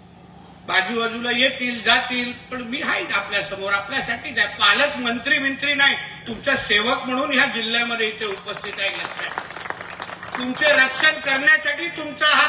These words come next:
पालक इथे उभा आहे. तुमच्याकडे वाकड्या नजरेने कोणी पाहत असेल, तर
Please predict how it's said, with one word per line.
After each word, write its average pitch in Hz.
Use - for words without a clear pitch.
पालक 285
इथे 269
उभा 262
आहे. 240
तुमच्याकडे 302
वाकड्या 285
नजरेने 302
कोणी 302
पाहत 285
असेल, 320
तर 214